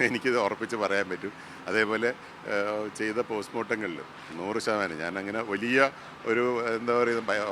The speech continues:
ആ രീതിയിൽ കേസുകളുടെ കാര്യത്തിൽ നമ്മൾ ഒരിക്കലും അങ്ങനെയുള്ള കാര്യങ്ങൾ വേറെ ഇതായിട്ട് സംസാരിക്കാറില്ല. ഇൻഡിവിജ്വൽ കേസ് അത് കോടതിയിലാണ് അവസാനം പറയേണ്ടത്. അന്വേഷണ ഉദ്യോഗസ്ഥനോടും കോടതിയോടും മാത്രമേ ഉള്ളൂ.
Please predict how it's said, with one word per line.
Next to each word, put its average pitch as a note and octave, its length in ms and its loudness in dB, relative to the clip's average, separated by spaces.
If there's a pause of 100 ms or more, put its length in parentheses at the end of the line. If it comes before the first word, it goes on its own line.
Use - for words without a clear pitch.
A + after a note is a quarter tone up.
(340)
ആ G2+ 240 6
രീതിയിൽ B2+ 460 2
കേസുകളുടെ D#3 480 6
കാര്യത്തിൽ C#3 520 4
നമ്മൾ B2 220 0
ഒരിക്കലും A#2+ 600 -2 (140)
അങ്ങനെയുള്ള A#2 520 0
കാര്യങ്ങൾ G#2+ 400 2
വേറെ G#2 280 -2
ഇതായിട്ട് G#2 380 -4
സംസാരിക്കാറില്ല. G2+ 680 -2
ഇൻഡിവിജ്വൽ G#2 420 -2
കേസ് - 520 -10
അത് F#2 120 -4
കോടതിയിലാണ് A2 640 2
അവസാനം F2+ 420 -2
പറയേണ്ടത്. D2 400 -8 (400)
അന്വേഷണ G2 360 -2
ഉദ്യോഗസ്ഥനോടും G2+ 560 -2
കോടതിയോടും F#2+ 600 -2
മാത്രമേ F2 420 -4
ഉള്ളൂ. D2 200 -6